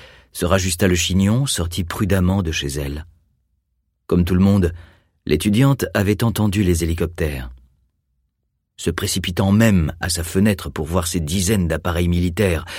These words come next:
volant au ras des toits enneigés. Et puis, le courant fut rétabli dans tout le seizième.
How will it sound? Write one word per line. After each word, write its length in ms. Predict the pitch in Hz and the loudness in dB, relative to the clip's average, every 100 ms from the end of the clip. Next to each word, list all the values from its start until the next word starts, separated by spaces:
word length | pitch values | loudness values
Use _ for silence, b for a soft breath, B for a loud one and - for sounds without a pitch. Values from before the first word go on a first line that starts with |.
| B - | B -2
volant 340 | 98 113 113 101 | 4 6 4 4
au 100 | 95 | 0
ras 280 | 87 104 | 2 0
des 140 | 80 85 | 0 -2
toits 280 | 85 90 85 | 0 0 0
enneigés. 560 | 87 90 82 78 69 - _ _ _ _ _ _ _ _ _ _ _ _ _ _ | 0 0 -2 -4 -8 -14 _ _ _ _ _ _ _ _ _ _ _ _ _ _
Et 100 | 104 | -2
puis, 280 | 98 165 160 | 0 0 0
le 180 | 92 113 | 0 0
courant 360 | - 135 139 147 | 2 2 2 0
fut 200 | - 113 | 0 0
rétabli 540 | 120 120 101 101 135 | 0 0 -2 0 0
dans 180 | 98 85 | 0 -2
tout 180 | 85 170 | 0 0
le 60 | |
seizième. 640 | 127 101 80 73 62 58 | 2 0 0 -2 -4 -8